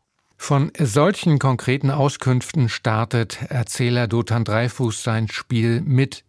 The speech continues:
gern auch grotesken Zutaten.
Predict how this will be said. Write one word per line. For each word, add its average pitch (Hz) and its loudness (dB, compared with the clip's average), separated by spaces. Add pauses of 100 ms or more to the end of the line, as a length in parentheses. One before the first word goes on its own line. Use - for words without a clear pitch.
(160)
gern 107 0
auch 107 -4
grotesken 113 -4
Zutaten. 107 -6